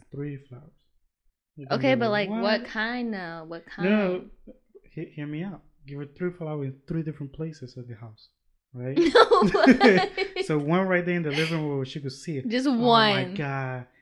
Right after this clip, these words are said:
Speaker 1: he cheated on me, whatever. She, she mad and stuff. She went to the
Speaker 2: Mm-hmm.
Speaker 1: bathroom to change this, another one."
Speaker 2: Oh,
Speaker 1: It's like, <laughs>
Speaker 2: no.
Speaker 1: "Wait, what?"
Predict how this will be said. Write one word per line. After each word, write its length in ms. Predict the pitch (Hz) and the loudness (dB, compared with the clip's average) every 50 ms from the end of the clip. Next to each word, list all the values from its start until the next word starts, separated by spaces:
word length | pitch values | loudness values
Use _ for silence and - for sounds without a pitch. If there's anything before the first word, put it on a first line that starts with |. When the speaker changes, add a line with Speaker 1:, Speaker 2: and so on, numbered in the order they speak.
| _ - | _ -6
Speaker 1:
he 100 | - 160 | -4 -4
cheated 340 | - - - 170 160 160 151 | -4 -2 -4 -4 -2 -2 -4
on 140 | 151 151 147 | -4 -4 -4
me, 80 | 147 151 | -4 -6
whatever. 600 | 147 151 151 147 151 151 147 139 135 147 143 143 - - _ _ _ | -6 -6 -6 -6 -6 -6 -6 -8 -8 -10 -10 -12 -14 -20 _ _ _
She, 340 | - - 160 160 160 160 | -12 -10 -10 -8 -8 -12
she 220 | 156 - 160 160 160 | -12 -10 -8 -8 -6
mad 400 | 156 147 143 151 151 151 147 147 | -6 -6 -6 -4 -4 -6 -6 -8
and 100 | 151 139 | -8 -12
stuff. 280 | 143 - 156 147 143 | -10 -10 -10 -10 -10
She 120 | 143 - 160 | -10 -10 -4
went 120 | 196 226 233 233 | -2 0 0 2
to 60 | 240 | 0
the 60 | 240 233 | 0 0
Speaker 2:
Mm-hmm. 60 | 226 226 - - | 0 -2 -2 -2
Speaker 1:
bathroom 160 | - - 143 131 | -4 -6 -8 -10
to 80 | 139 | -10
change 400 | 131 - - 143 135 135 131 - - | -10 -10 -8 -8 -6 -6 -8 -10 -14
this, 160 | 131 131 - | -16 -12 -10
another 280 | 127 123 120 113 107 | -10 -8 -8 -10 -12
one." 160 | 104 - - _ _ _ _ _ _ _ - | -16 -20 -20 _ _ _ _ _ _ _ 8
Speaker 2:
Oh, 520 | 254 320 349 359 370 370 359 - - 320 | 10 12 12 12 12 12 12 12 12 10
Speaker 1:
It's 300 | 311 311 269 269 285 311 | 6 2 0 -2 6 8
like, 260 | 330 330 339 339 339 | 8 8 8 8 8
<laughs> 0 | |
Speaker 2:
no. 440 | 339 339 330 320 311 302 285 277 262 262 | 8 8 8 6 6 6 4 4 2 0
Speaker 1:
"Wait, 80 | 135 131 | 0 -4
what?" 280 | 135 151 180 226 240 | -4 -4 -6 -6 -8